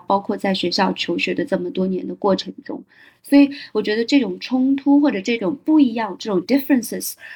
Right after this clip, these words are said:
很多时候我们作为不同族裔对别人的文化不是很了解的这样的一种情况下，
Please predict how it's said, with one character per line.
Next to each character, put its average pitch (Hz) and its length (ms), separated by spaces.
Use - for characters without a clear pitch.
很 185 240
多 262 180
时 208 260
候 214 280
我 190 40
们 185 140
作 262 140
为 233 120
不 262 160
同 - 200
族 196 120
裔 202 80
对 254 240
别 180 140
人 190 100
的 240 60
文 196 200
化 226 140
不 - 180
是 285 140
很 208 180
了 180 220
解 240 120
的 165 140
这 - 100
样 226 140
的 190 60
一 190 60
种 175 200
情 - 300
况 226 180
下， 226 260